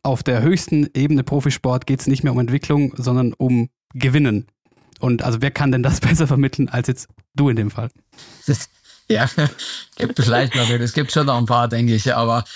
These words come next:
Speaker 2: schlussendlich, äh, ja, ist es genau das. Es, ähm, die, die, die Trainingsstunden, die die Jungs machen können, die sind einfach nur noch begrenzt, ne? Und, ähm,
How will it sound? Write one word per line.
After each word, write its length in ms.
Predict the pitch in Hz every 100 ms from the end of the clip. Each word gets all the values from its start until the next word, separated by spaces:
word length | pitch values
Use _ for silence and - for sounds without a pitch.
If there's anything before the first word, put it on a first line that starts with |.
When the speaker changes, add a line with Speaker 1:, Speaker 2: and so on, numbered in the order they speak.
| - -
Speaker 2:
schlussendlich, 760 | - 131 113 117 127 131 120 -
äh, 300 | 120 117 120 117
ja, 240 | 120 135
ist 260 | - 156 156
es 240 | 127 -
genau 340 | 120 110 113
das. 380 | 107 107 104 -
Es, 380 | 113 - - 120
ähm, 580 | 113 113 117 117 113 117 - _ _ _ _ -
die, 100 | 113
die, 200 | 123 117
die 140 | 123
Trainingsstunden, 840 | - 127 139 143 - 143 151 151 131
die 140 | 127
die 120 | 123
Jungs 280 | 127 127 -
machen 260 | 123 120 -
können, 320 | - 143 139
die 120 | 123
sind 340 | 113 127 127 139
einfach 380 | - 123 120
nur 100 | 127
noch 160 | 123 113
begrenzt, 760 | - - 123 131 107 - - -
ne? 320 | 120 131 117
Und, 360 | 110 107 110 -
ähm, 280 | 110 113